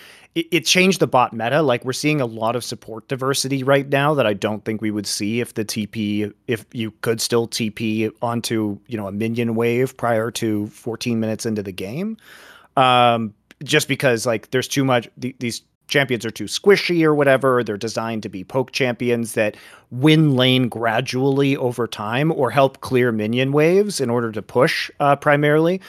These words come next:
So I think it's allowing us to see more bot lane diversity and supports. I don't think it's allowing us to see a lot of A D carry diversity because what's being prioritized now are A D carries that either shove very aggressively in the early game,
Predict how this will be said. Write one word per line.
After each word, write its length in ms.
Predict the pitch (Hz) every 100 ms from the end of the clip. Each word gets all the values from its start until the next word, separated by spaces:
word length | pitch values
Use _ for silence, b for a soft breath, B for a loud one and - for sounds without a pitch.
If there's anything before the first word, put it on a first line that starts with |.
| B B B
So 260 | 165 156 -
I 80 | 147
think 160 | 226
it's 80 | 202
allowing 420 | 135 120 135 135
us 140 | 120 -
to 80 |
see 240 | - 120 110
more 500 | 107 127 127 123 113
bot 300 | 107 131 139
lane 160 | 127
diversity 440 | 117 117 120 110 110
and 120 | 104
supports. 520 | 107 - 226 123 - B B B B
I 80 | 160
don't 480 | 117 - 185 202 202
think 220 | 156 143
it's 140 | 143
allowing 400 | 135 131 131 127
us 80 | 120
to 80 | 120
see 180 | - 123
a 60 |
lot 340 | 117 113 120 120
of 220 | 110 104 -
A 120 | 131
D 120 | 117
carry 380 | 107 - 170 185
diversity 540 | 139 113 110 - 113 110
because 480 | 117 - 113 107 b b b b _
what's 400 | 147 127 165 -
being 280 | - 170 160
prioritized 840 | 143 131 131 143 165 160 113 107 117
now 280 | 107 110 -
are 440 | 127 117 113 113 _ -
A 120 | 131
D 80 | 131
carries 320 | - 123 113
that 100 | 117
either 220 | 120 110
shove 380 | - - 131 123
very 320 | 127 127 117
aggressively 920 | 104 110 120 - 143 143 147 143 151
in 100 | 123
the 140 | 113 127
early 340 | 120 131 143
game, 400 | 147 156 170